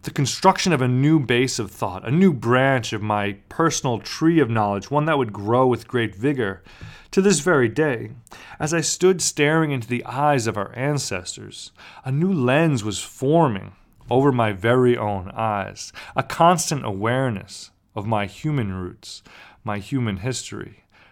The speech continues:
The seed was planted in my head years before I would read it in books and learn it in school. That there was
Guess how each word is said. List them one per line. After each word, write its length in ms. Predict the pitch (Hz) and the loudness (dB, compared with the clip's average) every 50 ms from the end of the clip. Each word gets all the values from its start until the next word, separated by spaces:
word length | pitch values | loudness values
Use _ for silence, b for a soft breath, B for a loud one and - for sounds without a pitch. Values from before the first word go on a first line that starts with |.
| b | b
The 80 | - 123 | -4 -2
seed 380 | - - - 175 180 190 190 | -2 -2 0 0 0 0 0
was 160 | 160 139 120 - | 0 -2 -4 -6
planted 480 | - - 160 170 180 180 - 156 127 | -6 -4 0 2 2 2 0 -2 -2
in 80 | 117 107 | -2 -2
my 220 | 104 101 95 95 | -2 -4 -4 -6
head 340 | 92 95 95 92 87 87 92 | -8 -8 -10 -10 -10 -10 -6
years 320 | 113 139 165 175 180 156 | 0 6 6 6 6 6
before 520 | 127 127 120 - - - 175 185 196 202 190 | 2 -2 -6 -6 -4 0 4 6 8 10 10
I 100 | 160 135 | 10 8
would 160 | 123 117 110 | 8 6 4
read 200 | 110 127 143 151 | 4 6 6 6
it 120 | - 127 | 6 4
in 120 | 117 107 101 | 2 -2 -2
books 400 | 101 110 113 127 135 - - - | 2 2 4 4 2 0 -4 -8
and 160 | 113 101 104 | -6 -4 -2
learn 200 | 110 117 120 123 | 0 0 2 0
it 120 | 123 117 | 0 -2
in 160 | 117 113 98 90 | -4 -8 -12 -10
school. 600 | - - - - 131 135 127 110 110 - 113 - _ _ _ _ _ _ _ _ _ _ _ _ _ - | -10 -10 -8 -6 -4 -4 -4 -4 -6 -10 -14 -18 _ _ _ _ _ _ _ _ _ _ _ _ _ -12
That 100 | 127 110 | -6 -2
there 180 | 147 160 170 170 | 2 2 4 4
was 500 | 151 151 160 160 156 143 117 104 - | 4 4 4 4 4 2 0 -2 -4